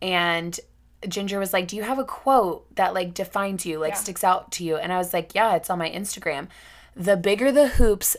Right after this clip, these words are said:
Speaker 1: the bigger the goals."
Speaker 2: Hey.
Speaker 1: Like, that
Speaker 2: I like that.
Speaker 1: that is, that's oomph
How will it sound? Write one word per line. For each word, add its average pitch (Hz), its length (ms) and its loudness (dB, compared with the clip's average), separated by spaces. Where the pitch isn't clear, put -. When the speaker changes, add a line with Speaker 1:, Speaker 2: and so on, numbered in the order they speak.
Speaker 1:
the 180 160 0
bigger 175 340 0
the 170 140 2
goals." 160 640 0
Speaker 2:
Hey. 220 680 -2
Speaker 1:
Like, 202 440 2
that 208 420 8
Speaker 2:
I 233 80 4
like 208 220 -2
that. 185 260 -4
Speaker 1:
that 214 280 8
is, 233 280 4
that's 214 340 6
oomph - 400 -2